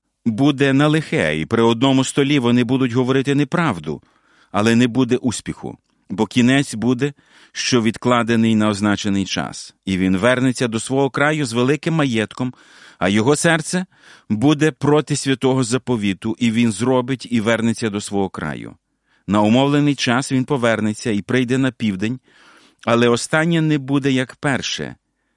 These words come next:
І прийдуть на нього кітейські кораблі, і він налякається і вернеться, і буде чинити опір святому заповітові, і зробить своє". І він вернеться і погодиться з тими, хто покинув святий заповіт.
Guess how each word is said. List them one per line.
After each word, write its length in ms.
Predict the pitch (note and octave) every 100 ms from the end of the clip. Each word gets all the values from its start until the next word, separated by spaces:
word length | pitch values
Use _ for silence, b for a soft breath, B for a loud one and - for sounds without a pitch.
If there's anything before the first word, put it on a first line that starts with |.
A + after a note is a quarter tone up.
| _
І 80 | F#2+
прийдуть 440 | - B2+ A2+ A#2+ A#2
на 120 | A#2
нього 320 | B2 A#2+ G#2+
кітейські 580 | - A2 B2 A#2+ - A2
кораблі, 520 | A2 G#2+ G#2+ A#2+ D3+
і 60 | G2+
він 140 | G2
налякається 640 | G#2 A2+ - C#3+ D#3 - C#3+
і 140 | A2+
вернеться, 640 | G#2 A2+ A2 G#2+ - B2 b b b b b
і 120 | A#2 G#2+
буде 280 | B2 C3
чинити 460 | C3 C3+ B2 C3 B2 -
опір 360 | B2 C3+ A#2 G2
святому 560 | A#2+ G#2+ C3 A#2+ A2+
заповітові, 760 | G2+ A2 A#2 A#2+ G#2+ F2 E2+ G2 b b b b
і 100 | G2
зробить 380 | A2+ B2 A2+ A#2
своє". 580 | - C3 C#3 C#3 D2 - _ _ _ -
І 120 | G#2
він 200 | A2+ A2
вернеться 500 | C3 C#3+ C#3+ - B2
і 100 | A2
погодиться 640 | A#2 G#2+ A#2 A#2+ C3 A#2+
з 120 | A2+ -
тими, 300 | C3+ C3+ A#2+
хто 180 | A#2+
покинув 460 | G#2+ A2 A#2+ A#2 G#2+
святий 320 | - A2 A2+
заповіт. 560 | G2 G#2 B2 G2 C#2+